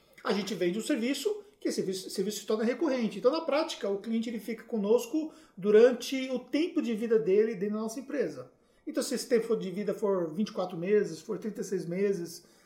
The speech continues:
for cinco anos, durante todo esse tempo ele vai pagar uma mensalidade. Então, isso, de uma certa forma, traz, é, um pouco de, de engessamento nas ações de marketing. Porque, ah, eu conquistei um cliente agora, eu vou, ele vai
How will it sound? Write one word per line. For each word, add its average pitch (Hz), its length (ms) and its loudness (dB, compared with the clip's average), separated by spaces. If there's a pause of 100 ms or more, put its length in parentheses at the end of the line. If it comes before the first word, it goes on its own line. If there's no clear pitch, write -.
(120)
for 190 240 0
cinco 202 320 2
anos, 202 500 4 (180)
durante 302 220 2
todo 269 120 0
esse 277 120 -2
tempo 220 220 -2
ele 220 80 -2
vai 226 120 2
pagar 233 260 0
uma 262 100 -2
mensalidade. - 760 -4 (320)
Então, 320 300 -2
isso, 392 300 -4
de 226 80 0
uma 220 100 0
certa 214 220 -4
forma, 247 320 2
traz, 262 760 -2 (380)
é, 214 240 4
um 240 120 2
pouco 277 680 2
de, 220 1120 -2
de 190 800 -6 (140)
engessamento 247 920 0
nas 233 180 0
ações 220 240 -2
de 208 80 -4
marketing. 160 300 -8
Porque, 262 220 -12
ah, - 260 -6 (300)
eu 339 100 -4
conquistei 294 260 0
um 302 60 2
cliente 294 260 0
agora, 392 360 2
eu 415 60 4
vou, 311 200 0
ele 254 100 -4
vai 277 240 0